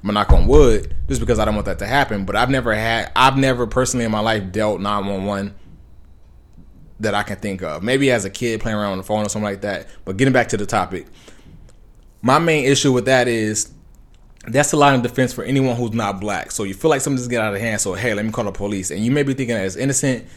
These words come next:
And you may be definitely thinking, like, you know, "I'm gonna call the police 'cause I'm gonna get this nigga out of here." And so you doing that t-, for a, a substitute teacher or a principal, for anybody who's doing that in a sixth grader,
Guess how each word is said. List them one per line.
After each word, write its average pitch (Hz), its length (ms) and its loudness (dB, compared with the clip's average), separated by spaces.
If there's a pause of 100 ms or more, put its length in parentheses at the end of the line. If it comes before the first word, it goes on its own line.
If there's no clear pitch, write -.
(140)
And 139 100 0
you 196 60 8
may 208 120 6
be 156 180 0
definitely 143 420 2
thinking, 139 280 0
like, 120 220 0
you 131 60 -2
know, 127 120 4
"I'm 123 100 2
gonna 135 100 -6
call 135 120 4
the 123 120 -2
police 123 240 0
'cause 117 100 -2
I'm 120 100 2
gonna 123 100 0
get 123 100 -2
this 113 120 -4
nigga 117 160 0
out 127 260 4
of 107 80 0
here." 90 260 -6 (640)
And 123 100 0
so 123 640 4 (1200)
you 180 340 4
doing 170 300 4
that 156 320 0
t-, - 80 -10
for 139 320 4
a, 113 160 -2
a 123 40 0
substitute 180 500 2
teacher 175 420 2
or 135 380 6
a 110 60 -4
principal, 160 480 0
for 131 120 -2
anybody 156 340 4
who's 147 100 -2
doing 139 160 2
that 135 80 2
in 123 60 0
a 104 60 0
sixth 160 320 -2
grader, 117 420 2